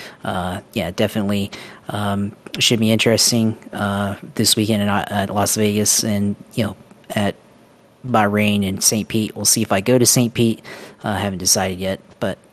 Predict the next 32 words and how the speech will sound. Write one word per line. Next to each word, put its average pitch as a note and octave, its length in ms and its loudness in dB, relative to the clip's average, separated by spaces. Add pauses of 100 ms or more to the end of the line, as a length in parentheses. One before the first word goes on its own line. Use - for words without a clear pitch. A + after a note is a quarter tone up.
uh, G2 240 -4
we'll F#2+ 100 -4
see F#2 140 -2
if F#2 100 -6
I F2 100 -2
go. F#2 240 -4 (400)
And, G2 320 -4
of - 200 -20
course, G#2 360 2
follow G2+ 580 2
our G2+ 220 -2
YouTube G#2+ 420 0
page, G#2+ 520 0 (160)
Grip G#2+ 160 -2
Strip - 220 -2
Podcast. A2+ 680 0
Go G2 160 -4
and F#2+ 300 -8
subscribe - 360 -2
to F2+ 60 -10
the F2+ 60 -14
page, A#2+ 380 0
view F#2+ 200 -6
our F#2+ 80 -8
content, G#2 580 -4 (320)
view C3 120 0
our A2 60 4
videos A#2 400 2
from G#2+ 140 0
the G#2 60 -2
past A2 360 0
couple, G#2+ 460 0